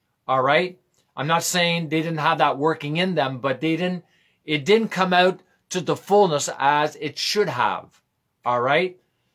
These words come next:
So anyhow, so I'll be doing a, uh, I'll be doing a live stream on that, um, next week sometime. I'll be doing a teaching on that. So I wanna thank you. I really appreciate you guys.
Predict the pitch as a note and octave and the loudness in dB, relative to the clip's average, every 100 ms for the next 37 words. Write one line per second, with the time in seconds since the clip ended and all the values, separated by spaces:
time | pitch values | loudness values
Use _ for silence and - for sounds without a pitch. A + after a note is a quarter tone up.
0 | _ - - - E3+ E3 D#3+ D#3+ D3+ - | _ -10 -6 0 2 4 4 2 0 -6
1 | - G3+ G#3+ E3+ D#3+ D#3 - F3 G3 A#3 | -4 -2 2 2 2 0 2 6 6 4
2 | G3+ A3+ G#3+ E3+ C3+ D3+ D3+ F3 G#3 A3+ | 2 4 4 4 2 2 4 4 2 2
3 | A3+ F#3 G3+ - D3+ G#2 F2 _ C3+ C#3 | 4 6 6 2 -4 -6 -10 _ -4 -2
4 | B2+ A2 - _ _ _ _ - C3 B2+ | -2 -4 -6 _ _ _ _ -6 -2 0
5 | B2+ B2 A#2+ A#2+ A#2+ A2 _ D#3 F#3 - | 0 0 -2 -2 -6 -14 _ -4 -2 -2
6 | F#3+ F3+ C#3+ C3 A#2 G2+ G2 B2+ D3+ E3+ | -4 -4 -4 -2 -2 -4 -4 -4 0 0
7 | E3+ - F3 - C#3 A#2+ A2+ A2+ C3 _ | -2 -2 -6 -6 -6 -6 -4 -6 -6 _
8 | _ _ _ _ - F3 D#3 D#3+ G#3 C#4+ | _ _ _ _ -6 2 4 6 6 6
9 | C4+ C4 B3 - G3+ A3+ - - _ - | 4 2 0 0 -2 -2 -8 -20 _ -4
10 | E3 G#3+ C4 A#3+ A3 A3 G#3 F3+ D#3+ C#3+ | 2 6 6 2 -2 0 0 0 0 2
11 | C#3 F3 F#3+ | 2 0 -2